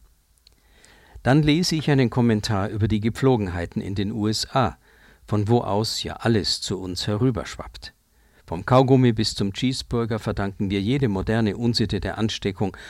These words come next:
durch unsere Nachbarn von der anderen Seite des großen Teichs. Und in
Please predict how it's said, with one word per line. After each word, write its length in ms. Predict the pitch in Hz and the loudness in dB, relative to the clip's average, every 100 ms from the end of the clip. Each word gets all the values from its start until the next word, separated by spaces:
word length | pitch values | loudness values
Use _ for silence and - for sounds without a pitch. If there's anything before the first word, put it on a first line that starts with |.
| - - | -16 -4
durch 300 | 107 101 - _ | -2 -2 -8 _
unsere 400 | 101 95 104 104 | -6 -2 0 0
Nachbarn 540 | 87 - - 80 76 _ - - - | -2 -6 -6 -8 -10 _ -20 -20 -12
von 160 | 95 | -8
der 140 | 85 - | -6 -2
anderen 320 | 110 98 92 | -2 -2 -4
Seite 320 | 98 80 90 | -4 -6 -6
des 180 | 95 - | -6 -8
großen 400 | 87 82 107 107 | -8 -8 -8 -8
Teichs. 400 | 82 - - - _ _ _ _ _ - - - - | -10 -10 -12 -14 _ _ _ _ _ -20 -20 -20 -4
Und 200 | 117 110 | -2 0
in 140 | 110 | -2